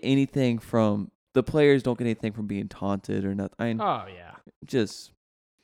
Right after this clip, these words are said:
Speaker 2: I think, and two, like, this has kind of been a big topic in sports recently, is
Speaker 1: Mm-hmm.
Speaker 2: like, you know, like, the fans, you know, and LeBron's even talked about it, and I'm all for fans. I'm here for
Speaker 1: Oh, yeah.
Speaker 2: fans. I'm here for common sense as well.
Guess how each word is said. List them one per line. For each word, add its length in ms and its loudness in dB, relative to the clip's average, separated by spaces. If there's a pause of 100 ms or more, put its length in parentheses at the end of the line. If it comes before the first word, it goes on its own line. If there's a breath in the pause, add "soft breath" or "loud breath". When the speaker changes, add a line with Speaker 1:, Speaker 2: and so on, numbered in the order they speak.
(260)
Speaker 2:
I 100 -2
think, 440 -4 (140)
and 180 -16
two, 380 -6
like, 200 -12
this 100 -6
has 100 -10
kind 220 -8
of 100 -16
been 160 -14
a 40 -18 (120)
big 200 -14
topic 320 -14
in 100 -20
sports 400 -20
recently, 520 -18
is 140 -8
Speaker 1:
Mm-hmm. 160 -4
Speaker 2:
like, 80 -2
you 60 -12
know, 180 -18
like, 160 -20
the 80 -14
fans, 960 -12 (600)
you 100 -8
know, 260 -8
and 140 -12
LeBron's 480 -6
even 180 -10
talked 300 -10
about 320 -12
it, 200 -14
and 140 -4
I'm 180 0
all 140 -2
for 220 -18
fans. 440 -20 (140)
I'm 140 -2
here 160 -8
for 140 -4
Speaker 1:
Oh, 60 6
yeah. 200 4
Speaker 2:
fans. 80 -18 (240)
I'm 120 2
here 140 4
for 120 -6
common 340 0
sense 320 0
as 140 -12
well. 280 -10